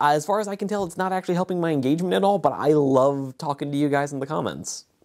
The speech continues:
Genuinely never, I, I, it feels kinda cheesy every time I say it. Never had a bad interaction in the comment section. You guys have been pretty lovely so far, so oddly enough, I'd like to hear more from you.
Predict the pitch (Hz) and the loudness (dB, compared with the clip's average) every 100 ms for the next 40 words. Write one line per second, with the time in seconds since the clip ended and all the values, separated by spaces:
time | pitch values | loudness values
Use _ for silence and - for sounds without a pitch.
0 | - 127 147 175 160 170 160 160 143 135 | -16 2 6 6 6 6 4 2 0 -10
1 | - - - - - - - - 123 123 | -12 -18 -20 -20 -8 -4 0 2 4 4
2 | 131 - 185 170 180 160 151 185 156 151 | 2 4 4 4 0 -2 -2 -2 2 4
3 | 151 151 143 170 202 - 110 117 135 143 | 4 2 0 0 0 -2 -6 0 4 6
4 | 139 135 131 127 117 120 113 113 110 101 | 4 0 -2 0 2 2 0 -2 -2 -2
5 | - 104 107 - 113 101 98 76 76 - | -6 -6 -6 -8 -6 -6 -6 -8 -10 -6
6 | - - - 64 - - 110 113 110 104 | -6 -6 -8 -8 -10 -4 2 4 4 4
7 | 101 104 107 101 67 76 - - - - | 2 2 2 0 -4 -6 -4 -4 -4 -6
8 | - 82 - - - - 127 123 123 123 | -4 -4 -6 -16 -10 2 2 6 4 4
9 | 123 117 110 110 110 101 87 87 64 71 | 2 2 0 -2 -2 -2 -6 -12 -14 -12